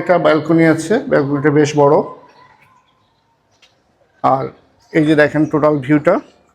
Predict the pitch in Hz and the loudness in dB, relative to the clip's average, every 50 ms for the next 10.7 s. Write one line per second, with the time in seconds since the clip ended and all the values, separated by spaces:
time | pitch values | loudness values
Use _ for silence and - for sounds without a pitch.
0 | _ _ _ _ _ _ _ _ _ _ _ _ _ _ _ _ _ _ _ _ | _ _ _ _ _ _ _ _ _ _ _ _ _ _ _ _ _ _ _ _
1 | _ _ _ _ _ _ _ - 160 160 160 - 170 135 104 - - _ _ _ | _ _ _ _ _ _ _ -2 -2 -2 -2 -2 -4 -4 -6 -8 -20 _ _ _
2 | - _ _ _ _ _ _ _ _ _ _ _ _ _ - 156 147 135 131 131 | -20 _ _ _ _ _ _ _ _ _ _ _ _ _ -4 -2 -2 -2 -2 -2
3 | 143 135 135 156 147 147 139 - 165 185 - - - _ _ _ _ _ _ _ | -4 -2 0 0 0 0 -2 -2 -4 -6 -6 -8 -18 _ _ _ _ _ _ _
4 | _ _ _ _ _ _ _ _ _ _ _ _ - - 135 131 151 143 - - | _ _ _ _ _ _ _ _ _ _ _ _ -8 -8 -6 -2 -2 -4 -2 0
5 | 160 143 143 151 156 165 - - - - 175 180 196 - _ - - - - _ | 0 2 2 2 2 0 -2 -6 -4 -2 -2 -2 -2 -4 _ -20 -20 -20 -20 _
6 | _ _ _ - 156 147 - - 160 156 143 - - _ _ - 147 156 185 - | _ _ _ -4 -4 -4 -2 0 0 0 0 -2 -10 _ _ 0 0 0 0 -2
7 | - - - - - - _ _ _ _ _ _ _ _ _ _ _ _ _ _ | -6 -10 -12 -16 -20 -20 _ _ _ _ _ _ _ _ _ _ _ _ _ _
8 | _ _ - - _ _ _ _ _ _ _ _ _ - 165 160 160 160 170 - | _ _ -20 -20 _ _ _ _ _ _ _ _ _ 0 2 2 4 2 2 0
9 | 160 170 170 175 170 180 190 185 208 202 196 196 196 196 196 180 190 190 208 196 | 0 0 0 2 2 0 0 2 2 0 2 2 0 0 -2 -2 -2 -2 -2 0
10 | 196 185 175 165 160 190 202 - - 190 156 160 165 160 | 2 2 0 2 2 0 -2 0 0 -2 2 2 2 2